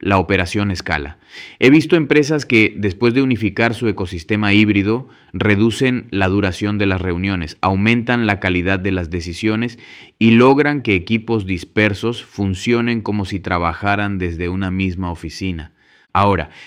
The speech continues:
¿qué significa todo esto para ti como tomador de decisiones? Significa que debes empezar a ver las herramientas híbridas no como piezas sueltas, sino como engranajes de un mismo sistema. Un sistema que debe facilitar coordinación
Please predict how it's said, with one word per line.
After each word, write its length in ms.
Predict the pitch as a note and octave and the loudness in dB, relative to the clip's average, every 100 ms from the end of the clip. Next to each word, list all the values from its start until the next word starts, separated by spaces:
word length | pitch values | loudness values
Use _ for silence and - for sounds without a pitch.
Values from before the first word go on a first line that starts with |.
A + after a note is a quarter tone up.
| - | -2
¿qué 140 | G3 G3+ | 2 2
significa 580 | A3 E3+ C3+ D#3 D#3 | 2 2 2 2 2
todo 240 | C#3 C#3+ B2+ | 2 2 2
esto 300 | B2+ D3+ C3+ | 0 -4 -4
para 240 | G#2+ F2 | -4 -2
ti 100 | A2+ | -4
como 300 | A2 A#2 G2 | -2 -2 -2
tomador 460 | F#2+ F2 E2 F#2 G2 | -4 -4 -4 -4 -2
de 120 | F#2+ | -2
decisiones? 840 | F2 - E2+ G2 F#2 G#2+ E3 - _ - - - | -2 -6 -6 -2 0 0 -4 -10 _ -20 -20 -4
Significa 680 | B2 A2+ G#2+ G#2+ A#2 D3 | 0 2 2 2 2 2
que 100 | A#2+ | 2
debes 300 | G#2+ A#2+ C3+ | 2 2 2
empezar 400 | B2 G2 F#2 A2+ | -2 -4 -2 -2
a 80 | A2+ | 0
ver 160 | A2 A2+ | 2 0
las 240 | B2 A2+ | -2 -2
herramientas 720 | G2 F2+ F2+ G#2 A2 A#2 - - | -4 -4 -2 -2 -2 -4 -4 0
híbridas 640 | C#3+ C#3 A#2+ F#2+ A2 A#2 | 2 4 2 2 -2 -2
no 240 | G#2 A2+ B2 | 0 0 0
como 280 | B2+ G#2+ F2+ | -2 -2 0
piezas 360 | G#2+ G2+ G#2 | -2 0 -6
sueltas, 640 | - A2+ A2+ F2 D2+ - - - - | 0 2 2 0 -8 -14 -20 -20 -10
sino 340 | - B2+ C3+ | 0 2 2
como 240 | C3 B2 A#2 | 2 2 2
engranajes 600 | G#2+ G#2+ A2+ C3 D3+ A#2+ | 2 2 2 0 -2 -2
de 100 | G#2+ | 0
un 180 | A#2 A2 | 2 2
mismo 320 | A2 G#2 G#2+ | 2 0 -4
sistema. 580 | G2 E2 - E2+ D2 - - - - - | -4 -8 -4 -4 -4 -14 -20 -20 -20 -4
Un 140 | A2 A#2+ | 0 2
sistema 440 | B2+ - B2+ C#3 | 2 2 2 2
que 140 | B2 | 2
debe 240 | G2+ A2 A#2 | 4 4 2
facilitar 640 | A2 F2+ F2 E2 G#2 G#2 | 0 -4 -6 -2 -2 0
coordinación 840 | G#2 F#2 F2 E2+ D#2+ A2+ D3 F3+ | -2 -2 -2 -4 -2 0 0 -4